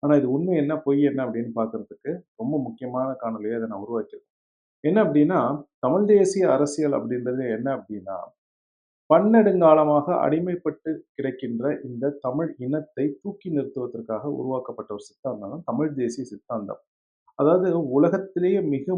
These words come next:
மோசமான ஒரு அடிமைகள் யார் அப்படின்னா, தமிழ்நாட்டுல இருக்கிற தமிழர்கள் தான். ஆனா அது நம்மளுக்கு தெரியாமையே நம்ம அடிமைகளா வாழ்ந்து கொண்டு இருக்கின்றோம்.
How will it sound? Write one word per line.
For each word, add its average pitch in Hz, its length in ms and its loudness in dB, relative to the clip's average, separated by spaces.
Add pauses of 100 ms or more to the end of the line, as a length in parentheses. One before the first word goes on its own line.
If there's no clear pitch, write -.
மோசமான 175 680 -2 (100)
ஒரு 156 160 2
அடிமைகள் 143 520 0
யார் 120 240 0
அப்படின்னா, 117 320 -8 (120)
தமிழ்நாட்டுல 143 560 -2
இருக்கிற 120 240 -8
தமிழர்கள் 113 600 -4
தான். 104 220 -8
ஆனா 117 180 -2
அது 143 140 -2
நம்மளுக்கு 120 380 -10
தெரியாமையே 135 520 -2
நம்ம 135 220 -6
அடிமைகளா 120 440 -6
வாழ்ந்து 127 340 -4
கொண்டு 110 220 -10
இருக்கின்றோம். 104 480 -18